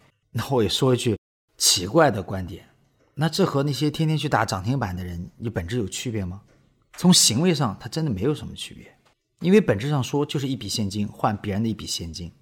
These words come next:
还是说你用一笔现金交换一个权利，从企业获得一笔现金流，我想这是有本质区别的。如果说到了今天，大家非要说那什么才是这种长期投资或者价值投资的本源，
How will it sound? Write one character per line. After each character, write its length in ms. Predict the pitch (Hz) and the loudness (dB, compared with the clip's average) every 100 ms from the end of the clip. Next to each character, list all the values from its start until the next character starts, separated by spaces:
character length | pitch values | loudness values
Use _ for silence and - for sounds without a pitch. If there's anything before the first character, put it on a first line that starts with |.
| _ _ - | _ _ -2
还 140 | 139 | 0
是 80 | 143 | 2
说 280 | 180 180 156 | 4 4 4
你 100 | 113 | 2
用 100 | 160 | 0
一 40 | |
笔 100 | 123 | -2
现 240 | - 135 | -2 -2
金 200 | 110 120 | -2 -4
交 160 | 120 160 | 2 2
换 120 | 165 | 2
一 40 | 135 | 0
个 60 | |
权 300 | 120 - 92 | -4 -8 -8
利， 160 | 127 - _ - | -8 -10 _ -10
从 200 | 139 151 | -4 0
企 220 | - 95 | 0 -2
业 100 | 113 | -6
获 180 | - 120 | -2 -2
得 80 | 127 | -2
一 60 | |
笔 100 | 110 | -4
现 220 | 98 123 | -6 -4
金 160 | 127 131 | -4 -4
流， 200 | 92 - - | -6 -10 -10
我 100 | 113 | -6
想 180 | - 98 | -6 -4
这 100 | 143 | -2
是 80 | 131 | -2
有 40 | |
本 160 | 104 82 | -2 -6
质 140 | 104 | -10
区 240 | 92 - 147 | -8 -6 -6
别 120 | - | -8
的。 60 | - _ _ _ | -12 _ _ _
如 220 | - 143 180 | 2 6 6
果 120 | 127 | 6
说 320 | 165 170 165 _ _ | 8 6 4 _ _
到 120 | 151 | 2
了 80 | 135 | 4
今 180 | - 165 | 2 0
天， 260 | 160 143 139 _ | 0 -2 -4 _
大 140 | 143 117 | 2 2
家 100 | 120 | 2
非 180 | 165 | 4
要 160 | 156 127 | 6 6
说 280 | - 143 131 | 4 2 4
那 300 | 143 117 95 | 4 4 2
什 160 | - | -2
么 80 | 120 | -2
才 160 | 131 113 | -2 -4
是 140 | 123 | -2
这 140 | 110 110 | -4 -6
种 200 | 92 - - | -8 -12 -12
长 180 | 117 110 | -8 -4
期 100 | 120 | -2
投 160 | 113 | -2
资 140 | 113 120 | -2 -2
或 100 | 104 | -4
者 80 | |
价 180 | 92 135 | -2 -2
值 60 | 113 | -2
投 100 | 107 | -4
资 120 | 110 | -6
的 120 | 104 | -8
本 280 | - 107 82 | -4 -4 -4
源， 280 | 85 85 | -8 -6